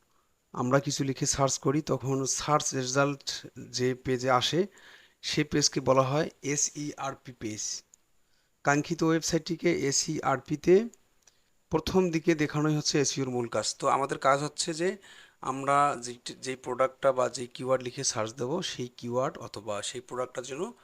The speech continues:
আমাদের Google-এর প্রথমেই চলে আসে, এটাই হচ্ছে আমাদের কাজ।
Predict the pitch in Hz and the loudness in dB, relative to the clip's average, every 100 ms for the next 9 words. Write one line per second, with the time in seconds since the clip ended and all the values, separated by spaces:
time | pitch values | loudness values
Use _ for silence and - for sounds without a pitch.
0 | - - _ _ - 104 110 110 113 117 | -20 -20 _ _ -8 -6 -6 -6 -8 -6
1 | 120 123 127 127 - 147 151 196 240 _ | -4 -2 -2 -4 -6 -4 -2 -2 -4 _
2 | - 131 120 110 113 - 151 180 156 - | 0 2 2 0 -4 -4 2 2 2 -4
3 | 123 113 117 - - - | -4 -6 -8 -6 -8 -10